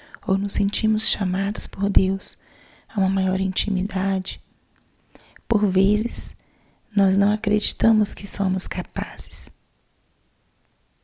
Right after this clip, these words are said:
Nossos ideais no ambiente religioso são muito altos.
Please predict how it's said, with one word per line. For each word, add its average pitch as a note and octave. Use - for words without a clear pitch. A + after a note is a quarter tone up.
Nossos F#3+
ideais F3+
no F3+
ambiente F3+
religioso F3+
são -
muito F#3
altos. F3+